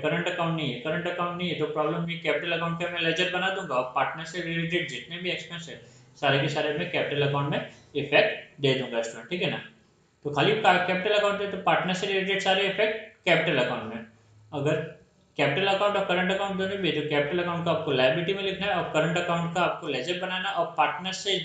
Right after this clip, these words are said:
रिलेटेड सारे जो अमाउंट्स हो गए, ठीक है, सारे जो accounts हो गए वो सब आपके current account में आ जाएंगे।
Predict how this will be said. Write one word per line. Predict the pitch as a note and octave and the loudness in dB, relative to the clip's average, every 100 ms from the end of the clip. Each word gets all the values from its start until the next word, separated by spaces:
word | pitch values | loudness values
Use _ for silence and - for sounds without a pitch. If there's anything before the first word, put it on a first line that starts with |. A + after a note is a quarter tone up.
| - | -6
रिलेटेड | E3 E3 C#3 E3 F#3 F3+ D#3+ - - - - - | -10 -10 -4 -2 0 0 -2 -4 -14 -20 -20 -8
सारे | - F3 G3 G3+ | 2 4 4 2
जो | G#3 - - - - - - - - - - | -2 -4 -10 -20 -20 -20 -20 -20 -20 -20 -4
अमाउंट्स | C#3 D#3 D#3 F#3 | 2 4 4 2
हो | |
गए, | F3+ C3+ G#2+ - - _ | 2 2 0 -6 -16 _
ठीक | E3 | -6
है, | G3+ G#3 - | -4 -4 -4
सारे | E3 F3+ | 0 2
जो | F#3 | 4
accounts | F3+ F3 F3+ F3 | 2 2 2 0
हो | D3+ | 0
गए | C#3 | 2
वो | C#3+ | 2
सब | C#3+ G#3+ - - - _ _ _ - | 4 2 0 -8 -20 _ _ _ -4
आपके | C3+ D#3+ F#3 | -4 -2 0
current | D#3 C3 | 2 2
account | C3+ B2+ A#2+ | 0 -2 -4
में | A#2+ | -4
आ | A2 | -4
जाएंगे। | A2 G#2+ G#2+ G#2+ | -4 -4 -6 -10